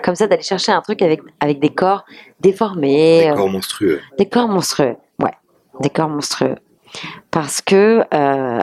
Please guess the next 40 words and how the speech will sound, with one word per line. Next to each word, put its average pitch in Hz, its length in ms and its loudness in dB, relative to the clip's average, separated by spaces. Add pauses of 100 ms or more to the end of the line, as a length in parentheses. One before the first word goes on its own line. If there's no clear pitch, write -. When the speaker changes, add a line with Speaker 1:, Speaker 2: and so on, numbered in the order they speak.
(140)
Speaker 1:
je - 180 -4
me 147 100 4
dis, 156 160 -2
mais 156 380 4
est-ce 143 180 0
que - 120 0
moi, 147 280 4
j'y 165 140 -2
arriverai, 139 460 -4
en 120 120 -2
fait ? - 340 -8
Mais 156 80 2
souvent, 214 440 2
moi, 180 120 -2
quand 202 140 -2
je, - 100 -12
quand 175 280 -4
je 170 100 -6
traite 214 200 -2
un 190 100 -4
sujet, 185 380 2 (320)
je 185 140 2
me, 185 320 4
je 165 140 0
me 180 60 4
mets 190 220 4
souvent - 480 0
au 233 40 -6
milieu. 185 260 0
Je 151 100 -8
me 160 60 0
dis, 180 240 -2
est-ce 165 140 0
que - 80 2
moi, 180 380 2 (880)
euh, - 260 0 (120)
qu'est-ce 214 160 2
que 247 80 4
je 240 100 0
ferais ? 160 280 -4